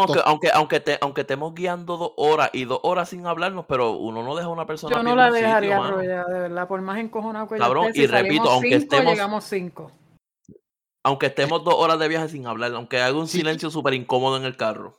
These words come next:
Speaker 1: Pero, puñeta, exacto, yo salí contigo, yo te llevo a tu casa, está cabrón. Entonces,
Speaker 3: Ujú.
Speaker 1: las chamacas después, tú sabes, como que, como que están como que buscando un poquito, como que sacudirse el, el, el, sacudirse
Speaker 3: Claro,
Speaker 1: el
Speaker 3: si tienen que
Speaker 1: problema
Speaker 3: estar
Speaker 1: encima.
Speaker 3: cagadas. <laughs>
Speaker 1: Pues
Speaker 2: Eh.
Speaker 1: claro.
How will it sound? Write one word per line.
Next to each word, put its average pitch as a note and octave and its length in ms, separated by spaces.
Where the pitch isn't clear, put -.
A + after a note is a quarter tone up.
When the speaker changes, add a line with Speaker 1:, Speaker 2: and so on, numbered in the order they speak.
Speaker 1:
Pero, D#3 220
puñeta, C#3+ 460
exacto, E3 340
yo C3 100
salí D#3+ 200
contigo, G3+ 420
yo E3 80
te D3+ 100
llevo D#3 160
a F3 60
tu F#3+ 80
casa, E3 300
está C#3+ 200
cabrón. E3 300
Entonces, E3+ 380
Speaker 3:
Ujú. G#3+ 260
Speaker 1:
las D#3 140
chamacas D#3+ 420
después, A#3 400
tú G#3 80
sabes, F#3 220
como F3 180
que, D#3 260
como D#3+ 200
que D3 60
están D#3 280
como E3+ 260
que D#3 80
buscando D3 360
un F#3+ 40
poquito, G3 360
como E3+ 180
que C#3+ 80
sacudirse C3+ 640
el, D3+ 160
el, C#3 260
el, B2 300
sacudirse B2 440
Speaker 3:
Claro, - 140
Speaker 1:
el D#3+ 80
Speaker 3:
si B3 80
tienen D#3+ 160
que D3+ 60
Speaker 1:
problema D#3+ 220
Speaker 3:
estar - 40
Speaker 1:
encima. A3+ 180
Speaker 3:
cagadas. F3+ 320
<laughs> - 800
Speaker 1:
Pues - 160
Speaker 2:
Eh. C#3 140
Speaker 1:
claro. G3+ 600